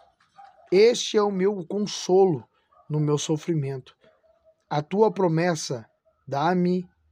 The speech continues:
vida. Enquanto os nossos olhos estiverem fitos em Deus,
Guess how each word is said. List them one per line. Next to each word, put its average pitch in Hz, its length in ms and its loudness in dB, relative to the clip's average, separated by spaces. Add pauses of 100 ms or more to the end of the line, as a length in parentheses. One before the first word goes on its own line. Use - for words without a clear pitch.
(140)
vida. - 600 -14 (1120)
Enquanto 214 400 0
os 233 100 -4
nossos 196 380 -2
olhos 190 240 4
estiverem 165 360 -4
fitos 175 640 -8
em 113 180 -14
Deus, 160 500 -4